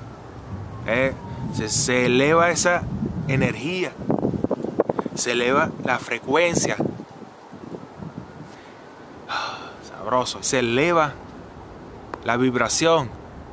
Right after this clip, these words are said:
¿Cómo hacemos eso, True Seekers? <sighs> Absorbiendo ese prana, <laughs> respirando profundo, ¿ok? De este lado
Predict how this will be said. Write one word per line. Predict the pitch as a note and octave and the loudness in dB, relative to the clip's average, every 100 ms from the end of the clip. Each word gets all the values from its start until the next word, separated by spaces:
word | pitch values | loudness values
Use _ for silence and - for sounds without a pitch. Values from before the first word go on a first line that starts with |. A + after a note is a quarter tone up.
| - - - - - - | -16 -10 -8 -8 -10 -4
¿Cómo | B2 D3 | 0 2
hacemos | D#3+ F3+ F3 F3 F3+ | 4 4 6 6 6
eso, | E3 C3 | 4 0
True | E3 D3+ | -2 0
Seekers? | E3+ - F#2 - - - - - - - - - - - - - - - - - - - - - - - - | 0 0 -4 -6 -16 -18 -18 -16 -16 -12 -10 -8 -8 -10 -10 -10 -10 -10 -12 -12 -14 -16 -16 -16 -16 -14 -8
<sighs> | - - - - - - - - - - - - - - - - - - - - - - - - | -6 -4 -6 -6 -6 -8 -8 -10 -8 -10 -10 -12 -12 -12 -12 -14 -14 -14 -16 -16 -16 -16 -16 -4
Absorbiendo | A#2+ - A#2+ C3 E3+ G3+ G#3 | 0 0 4 4 6 4 4
ese | A3 G#3 | 4 4
prana, | F#3+ C#3+ B2 A2+ F#2+ - - - - | 4 4 4 2 0 -4 -14 -16 -8
<laughs> | C3+ C#3+ C3 - - - - - - - - - - | -6 -4 -6 -10 -14 -16 -14 -14 -14 -14 -16 -14 -2
respirando | A#2 - C3 C3+ D#3 D#3 | 0 4 4 6 4 4
profundo, | D#3 - A2+ G2+ F#2+ - - - - - - | 2 4 2 2 -4 -8 -16 -16 -18 -18 -12
¿ok? | G2 G2 A#2 - - - - - - - - - - - - - - - - - - - - - - - - - | -10 -8 -10 -12 -18 -18 -18 -18 -18 -18 -18 -18 -18 -18 -18 -18 -18 -18 -18 -18 -18 -16 -16 -14 -14 -16 -6 -2
De | |
este | G#2+ D3 | 2 6
lado | D3 C#3+ D3+ | 6 8 6